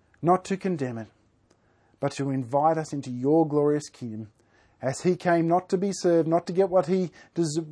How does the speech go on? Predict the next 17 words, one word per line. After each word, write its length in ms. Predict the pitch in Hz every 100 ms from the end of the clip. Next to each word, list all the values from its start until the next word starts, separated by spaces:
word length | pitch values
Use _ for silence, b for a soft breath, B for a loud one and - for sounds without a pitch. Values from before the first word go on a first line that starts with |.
| 151 139
deserved 440 | 143 151 175 180
or 60 | 180
was 160 | 165
worthy 320 | 156 135 117
of, 220 | 113 113 110 _ b b b
but 160 | 131 -
to 80 |
lay 380 | 131 131 147 165
down 260 | 156 151 139
his 180 | 139 135
life 300 | 131 127 127
for 220 | - 104
us 200 | 131 -
who 100 | 147
were 120 | 139
not 300 | 139 151 151
worthy, 360 | 117 107 104